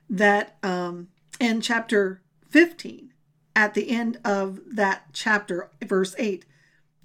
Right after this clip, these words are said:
let me read it to you again. "The temple was filled with smoke from the glory of God and from his power,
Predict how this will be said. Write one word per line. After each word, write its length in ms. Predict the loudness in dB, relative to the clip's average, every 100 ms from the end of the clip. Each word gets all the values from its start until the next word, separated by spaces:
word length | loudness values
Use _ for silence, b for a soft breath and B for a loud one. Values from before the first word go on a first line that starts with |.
| -4
let 140 | 0
me 100 | 2
read 160 | 2 2
it 120 | 0
to 100 | -2
you 160 | 0 0
again. 440 | -2 -6 -6 -14 _ _ _ _ _ _ _ _
"The 80 | -12
temple 360 | 2 4 6 6
was 220 | 6 2
filled 340 | 2 2 2
with 160 | -2 -6
smoke 380 | -4 -4 -4 -6
from 140 | -6
the 100 | -6
glory 400 | -4 -2 2 2
of 120 | 0
God 380 | -4 -8 -10 -16 _ _ -4
and 220 | -4 -2
from 160 | -2
his 180 | -4 -6
power, 480 | -10 -10 -10 -12